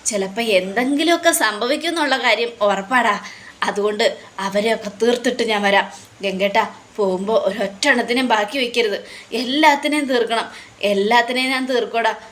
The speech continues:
ഹ, ഗംഗേട്ടൻ നോക്കിക്കോ. ഗംഗേട്ടൻ ചാടുമ്പോ ചിലപ്പോ പിന്നാലെ ഞാനും ചാടും. ആ, അങ്ങനെ ചാടിയാ നിന്റെ കാലേ വരിഞ്ഞ് ഞാൻ ഇവിടെ വന്ന് നിലത്തടിക്കും. കാരണം പിടിക്കപ്പെട്ട രണ്ടുപേരും ഒരുമിച്ച് പിടിക്കപ്പെടുള്ളൂ.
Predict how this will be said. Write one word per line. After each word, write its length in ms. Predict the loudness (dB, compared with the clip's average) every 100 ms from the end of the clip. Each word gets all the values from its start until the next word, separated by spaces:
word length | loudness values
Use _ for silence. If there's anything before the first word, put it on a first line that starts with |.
| -4
ഹ, 40 | -4 -4 -4
ഗംഗേട്ടൻ 500 | -4 -2 -2 -2 -4
നോക്കിക്കോ. 420 | -4 -6 0 -2 -2 -18 -16 -4
ഗംഗേട്ടൻ 540 | -2 0 0 0 -4
ചാടുമ്പോ 580 | 0 2 2 2 0 0 -4 -10 0
ചിലപ്പോ 280 | 0 0
പിന്നാലെ 400 | -2 2 4 4
ഞാനും 380 | 4 2 2 0
ചാടും. 260 | -2 -2 -4 -18 -20 -6
ആ, 260 | -4 -4 -4
അങ്ങനെ 380 | -4 -2 0 0
ചാടിയാ 420 | 2 2 2 0 0 -6
നിന്റെ 160 | -8 -6 0
കാലേ 340 | 2 4 2
വരിഞ്ഞ് 300 | 0 0 -2
ഞാൻ 80 | -4
ഇവിടെ 140 | -2 -2
വന്ന് 220 | -2 0
നിലത്തടിക്കും. 600 | 0 2 0 0 -6 -14 -18 -20 -2
കാരണം 340 | 0 0 -2 -2
പിടിക്കപ്പെട്ട 540 | -4 2 0 2 -2 -4 -2
രണ്ടുപേരും 460 | -2 0 2 2 2
ഒരുമിച്ച് 360 | 0 -2 -2
പിടിക്കപ്പെടുള്ളൂ. 720 | -4 -2 -2 -2 -2 -2 -6